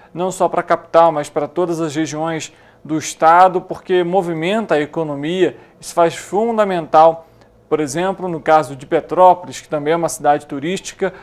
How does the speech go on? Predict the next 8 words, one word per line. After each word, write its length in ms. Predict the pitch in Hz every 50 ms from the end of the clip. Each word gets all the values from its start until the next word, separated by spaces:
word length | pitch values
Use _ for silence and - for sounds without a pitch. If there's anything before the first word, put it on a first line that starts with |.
| - - - -
o 100 | 147 151
turismo 680 | 139 160 160 147 170 180 196 175 175 190 196 180 - - - _ _ -
é, 320 | 143 147 151 - - 156
é 60 | 156
fundamental 720 | 147 - 185 202 214 208 196 180 170 160 - 170 175 180 180
pra 360 | 180 180 175 170 165 160 143
gerar 380 | 139 131 143 147 180 190 196
economia, 760 | 196 190 - 175 160 151 151 156 170 185 190 185 180 180 165